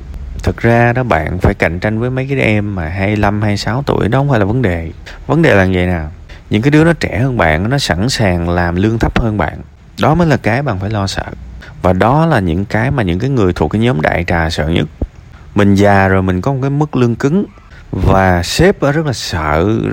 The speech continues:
rất là ngại, nói thẳng là vậy. Thường thường chúng ta làm mỗi năm á, lương chúng ta sẽ được tăng dần lên. Và tăng dần đến một tuổi nào đó đó, cái năng lực của mình đứng im mà cái lương mình nó tăng lên,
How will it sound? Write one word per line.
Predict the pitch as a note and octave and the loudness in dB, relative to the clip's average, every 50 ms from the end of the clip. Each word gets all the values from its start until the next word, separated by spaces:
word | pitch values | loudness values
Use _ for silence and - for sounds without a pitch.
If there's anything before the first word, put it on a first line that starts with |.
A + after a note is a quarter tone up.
| A2 A2 | -2 0
rất | C#3+ F3+ F3 | 0 0 2
là | F3+ C3+ | 2 2
ngại, | G#2 F#2+ F#2 F2+ F2+ E2+ E2+ G2+ A#2 | 0 0 0 0 -2 -2 -2 -2 -2
nói | C3 D3 C3+ | 0 0 0
thẳng | A#2 F#2 G#2+ C3 | 0 0 0 0
là | B2+ G2+ | 2 2
vậy. | F2 D#2+ D#2+ D2+ D#2 F2 - | 2 2 0 0 -2 -4 -2
Thường | G2+ F2+ E2+ | -2 -2 0
thường | - F#2 E2+ F2 | 2 2 0 2
chúng | G#2+ B2+ | 0 0
ta | C3+ B2+ A2+ | 0 2 2
làm | G2+ F#2+ F2+ F2 E2+ E2 | 2 2 2 0 0 0
mỗi | E2 F2 G#2 | 2 2 2
năm | B2+ A#2+ A2+ G#2+ A2+ | 2 2 0 0 0
á, | A#2+ | 0
lương | B2+ B2 A2+ G#2+ | 0 0 0 0
chúng | B2 B2 | 0 -2
ta | B2+ A#2+ | -2 -2
sẽ | G#2+ - A2 | -2 -2 -2
được | A2+ G#2 - | -4 -4 -4
tăng | - G2+ G#2 G#2 G#2 | -2 -2 0 0 2
dần | F#2+ E2+ E2+ F2 | 2 2 2 4
lên. | F2+ G#2+ A#2+ D3 A2+ - - - - - - - - | 4 4 4 2 0 -6 -14 -20 -20 -20 -20 -10 -4
Và | - - | -2 0
tăng | - - B2 B2 B2+ B2 | 0 2 0 0 2 4
dần | A2 G#2+ G2+ F#2+ | 4 4 4 2
đến | G2+ A#2+ C#3+ | 0 -2 -2
một | D3 B2 - - | -4 -6 -6 -2
tuổi | - F2+ F2 F#2+ | 0 2 2 4
nào | B2 C3 A2+ | 4 2 2
đó | G2 F#2+ G2 A2+ C3+ D#3 | 2 2 2 2 0 -2
đó, | E3+ F3+ - - - - - - - - - - | -4 -6 -8 -12 -20 -20 -20 -20 -20 -20 -12 -6
cái | - C#3 | -4 -2
năng | C3+ C#3 B2 A2+ | 0 2 2 4
lực | G#2 F#2+ F#2 | 4 2 2
của | - | 0
mình | A2+ A2+ G2+ | 0 0 0
đứng | G2+ A#2 C#3 | 0 0 2
im | C#3 B2+ B2 A#2 | 4 2 2 2
mà | A2 G#2 | 2 0
cái | A#2+ | 0
lương | B2 B2+ B2 A#2+ A#2+ | 2 2 4 4 2
mình | A#2 G#2+ | 2 0
nó | G#2+ A2+ | 0 -2
tăng | B2 A#2+ A2+ A2+ | -2 -2 0 2
lên, | A2+ A#2 A2+ G#2 G#2 | 2 2 2 2 -2